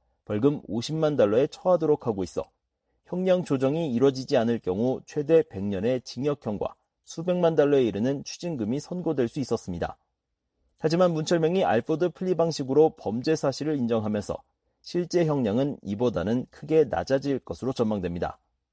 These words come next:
재판부는 문철명의 최종 선고일을 내년 일월 이십 일로 잡았습니다.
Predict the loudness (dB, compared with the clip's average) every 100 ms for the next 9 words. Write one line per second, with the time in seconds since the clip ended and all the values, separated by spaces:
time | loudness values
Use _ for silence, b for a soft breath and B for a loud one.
0 | _ _ _ _ -4 2 4 4 0 0
1 | 0 -2 0 0 0 -2 -4 -2 -2 -2
2 | -4 -2 0 2 4 2 2 -2 0 0
3 | -2 -4 0 0 0 -6 -6 -4 -2 -2
4 | 0 -2 -2 -6 -6 -8